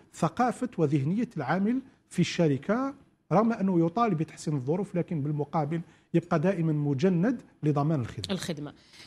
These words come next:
Speaker 2: طيب، نقطة أخرى وفيما يتعلق، آه، كنا ذكرناها ونتحدث عليها الآن بالتفصيل، ظاهرة انحراف القطارات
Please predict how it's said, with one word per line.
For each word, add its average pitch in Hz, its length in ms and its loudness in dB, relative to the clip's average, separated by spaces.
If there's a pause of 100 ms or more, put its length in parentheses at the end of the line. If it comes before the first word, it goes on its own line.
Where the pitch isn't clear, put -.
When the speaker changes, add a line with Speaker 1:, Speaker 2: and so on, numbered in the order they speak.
(140)
Speaker 2:
طيب، 247 260 0 (180)
نقطة - 360 -6
أخرى 269 600 -4
وفيما 180 560 -4
يتعلق، 196 520 -4
آه، 147 720 -6
كنا 175 180 -2
ذكرناها 190 680 -4
ونتحدث 196 680 -6
عليها 180 220 -4
الآن 165 200 -6
بالتفصيل، 165 560 -4
ظاهرة 160 360 -6
انحراف 170 380 -8
القطارات 170 600 -6